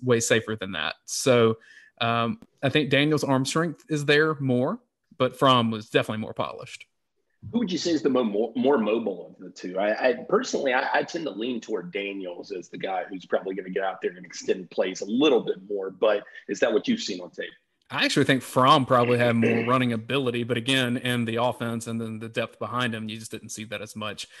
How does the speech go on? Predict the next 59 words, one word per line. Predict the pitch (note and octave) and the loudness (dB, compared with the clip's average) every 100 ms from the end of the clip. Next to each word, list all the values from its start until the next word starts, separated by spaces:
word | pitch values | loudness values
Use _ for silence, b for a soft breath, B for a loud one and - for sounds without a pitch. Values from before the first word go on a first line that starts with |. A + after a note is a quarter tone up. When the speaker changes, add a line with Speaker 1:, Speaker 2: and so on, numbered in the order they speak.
| B | B
Speaker 1:
If | - A#2 | -4 0
you | |
go | C#3 C3 | 4 6
back | B2 A#2+ A2+ | 6 4 0
to, | - A#2 A2+ A2+ | -4 -2 -2 -6
uh, | A2 G#2+ | -8 -8
Fromm | - B2 B2 | -2 0 0
when | A2+ | -2
he | A2 | -6
took | A2 A2+ | -6 -4
over | A2+ A2+ | -4 -6
the | G#2 | -10
job | G#2 G#2+ A#2 G#2+ A2+ | -4 0 0 0 -4
in | - A2 | -12 -10
seventeen, | G#2+ - G#2+ G#2 A2 A#2 A2 A2 b b b | -6 -4 -4 -6 -6 -4 -4 -8 b b b
I | A2 | -10
mean, | G#2+ | -6
didn't | A#2 B2+ | -2 2
he | |
have, | B2+ B2 A#2 A#2 _ - | 4 4 2 -4 _ -10
uh, | A2+ | -8
I | G#2+ | -6
think, | B2 A2+ | -6 -4
two | - B2 | -4 0
rushing | A2+ A2+ A2+ | 0 0 -2
touchdowns | A#2+ - - A2 B2 A2 | -2 -2 -2 0 -2 -4
in | |
the | G2+ | -4
same | A2+ A#2 | -4 -4
quarter | A2+ G#2+ A#2 | -4 -4 -2
against | A2+ A2+ - | -4 -6 -6
Tennessee? | - A2+ - G#2 C3 - | -6 -4 -2 -2 -2 -2
I | |
mean, | A#2+ B2 | 0 4
he | D#3+ | 6
was | D3+ B2+ - | 6 2 2
a, | A#2+ | 0
a | A#2+ | 0
threat | G#2 A#2+ C#3 E3+ | -4 0 0 0
to | - | -2
run | A2 C3 C3 | -2 0 2
the | |
ball | A2+ A2+ G#2 | 2 0 0
a | |
little | B2+ C3 | 0 -2
bit. | F#2+ G#2+ - B B B C3+ | -2 -6 -6 B B B 2
I | F3 | 4
just | C3 | 4
didn't | A#2 A2+ | 0 2
see | C#3 | 4
that | A#2+ A#2 | 4 4
as | A2 | 2
much | B2 - | -2 -2
from | A2+ | -2
Daniels. | A2 A#2 A#2+ A#2+ - - | 0 0 -2 -4 -6 -10
He, | A#2+ | -10
he | A#2 B2 | -4 -2
didn't | B2+ A#2 | 0 -2
s-, | - | -6